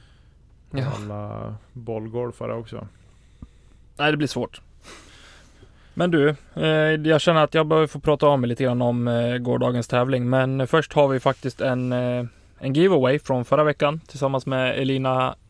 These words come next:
Speaker 2: Rydberg som vi behöver, eh, annonsera.
Speaker 1: Ja.
Speaker 2: Jag slängde ut en blänkare i, eh, i storyn här för typ en timme sedan och, eh, ja, gav dem sista chansen, så vi får se.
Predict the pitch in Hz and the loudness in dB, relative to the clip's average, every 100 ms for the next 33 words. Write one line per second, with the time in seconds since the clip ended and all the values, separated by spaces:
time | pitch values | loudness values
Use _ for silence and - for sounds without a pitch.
0 | - 143 135 131 147 170 - 147 139 135 | -12 -6 -2 2 0 0 -8 -6 -4 -2
1 | 139 135 135 135 135 139 139 139 143 139 | 0 0 0 -2 -2 -4 -4 -4 -2 -2
2 | 139 190 202 - _ - _ _ _ _ | 0 2 0 -2 _ -20 _ _ _ _
3 | - - - 147 202 - - - - - | -20 -16 -4 -4 -4 -12 -20 -20 -20 -20
4 | - - - 147 - 151 143 156 143 131 | -20 -20 -10 -6 -2 -2 -2 -2 -2 -2
5 | 131 127 131 127 127 123 123 120 120 120 | -2 0 0 -2 -2 -4 -2 -2 -4 -6
6 | - 123 147 139 120 123 120 - - - | -10 -8 -4 -2 -4 -6 -8 -10 -20 -20
7 | - - - 123 123 - - 120 - - | -20 -20 -10 -6 -6 -6 -8 -10 -10 -14
8 | - - 120 127 127 127 - - - - | -14 -12 -10 -10 -10 -10 -14 -18 -20 -12
9 | 131 123 - 123 - - - - - - | -10 -8 -10 -14 -20 -20 -20 -20 -20 -20
10 | - - - - - - - - 127 - | -20 -20 -20 -20 -20 -20 -20 -10 -10 -10
11 | - - 131 123 117 120 127 123 131 - | -18 -6 -2 -2 -2 -4 -6 -2 -4 -4
12 | - - 135 - - 143 | -12 -10 -10 -10 -8 -8